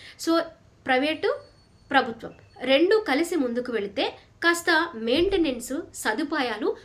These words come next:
మెరుగ్గా ఉంటాయి. మనం రెండు వేల పంతొమ్మిది నుంచి ఇరవై నాలుగు మధ్యలో ఏదైతే కేంద్రం ఒక నియోజక-, ఆ, సారీ, ఒక జిల్లాకి, ఆ,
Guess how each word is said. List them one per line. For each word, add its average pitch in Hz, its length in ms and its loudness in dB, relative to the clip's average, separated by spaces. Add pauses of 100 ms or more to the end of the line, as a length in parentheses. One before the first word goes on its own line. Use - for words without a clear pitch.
(100)
మెరుగ్గా 247 540 0
ఉంటాయి. - 340 -6 (260)
మనం 339 180 6
రెండు 311 200 2
వేల 359 360 0 (200)
పంతొమ్మిది 285 400 0
నుంచి 285 260 0
ఇరవై 247 220 0
నాలుగు 233 320 -2
మధ్యలో 196 440 -8 (240)
ఏదైతే 349 420 0
కేంద్రం 285 420 -2
ఒక 247 220 -4
నియోజక-, 262 600 -4
ఆ, 202 180 -8
సారీ, 214 260 -6
ఒక 220 180 -4
జిల్లాకి, 294 680 0 (300)
ఆ, 240 380 -4